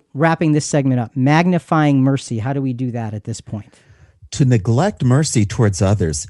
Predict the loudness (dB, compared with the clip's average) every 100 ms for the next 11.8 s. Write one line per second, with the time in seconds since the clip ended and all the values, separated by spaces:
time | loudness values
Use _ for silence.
0 | _ -2 -2 0 0 2 2 0 2 -2
1 | 0 -2 0 0 0 2 2 2 0 0
2 | 0 0 -2 -2 -4 -2 -2 2 0 0
3 | -8 -14 _ _ -20 -6 -2 0 0 0
4 | 2 2 2 2 0 0 -2 -2 -2 -4
5 | -6 -2 -2 -2 -4 -6 -4 0 0 2
6 | 2 0 0 0 -2 -2 -2 0 0 -4
7 | -2 0 0 0 -2 -2 0 0 0 -2
8 | -2 -6 -4 -6 -4 -6 -6 -8 -8 -12
9 | -12 _ -20 -6 -4 -2 -4 _ _ _
10 | _ _ -2 2 2 2 0 2 0 0
11 | -6 -4 -8 -6 -6 -8 -14